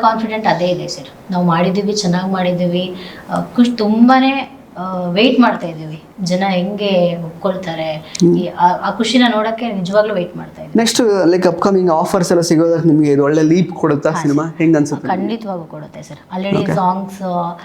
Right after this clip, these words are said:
Speaker 1: ಇಲ್ಲ ಟ್ರೈಲರ್, ಮೂವಿ ಎಲ್ಲ ಒಂದೊಂದಾಗಿ ಒಂದೊಂದ್ರ ಮೇಲೆ ಒಂದ್ರ ಮೇಲೆ ಆ ಥರ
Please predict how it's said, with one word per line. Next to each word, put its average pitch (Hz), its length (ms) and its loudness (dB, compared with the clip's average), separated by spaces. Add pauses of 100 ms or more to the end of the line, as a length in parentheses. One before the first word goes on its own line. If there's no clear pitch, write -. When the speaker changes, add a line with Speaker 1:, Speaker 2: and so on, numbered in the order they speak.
(240)
Speaker 1:
ಇಲ್ಲ 185 200 -4
ಟ್ರೈಲರ್, 180 720 0
ಮೂವಿ 190 440 0 (220)
ಎಲ್ಲ 190 200 2 (920)
ಒಂದೊಂದಾಗಿ 233 540 2
ಒಂದೊಂದ್ರ 226 440 0
ಮೇಲೆ 233 240 0
ಒಂದ್ರ 196 300 0
ಮೇಲೆ 202 480 2
ಆ 190 160 -8
ಥರ 196 160 -2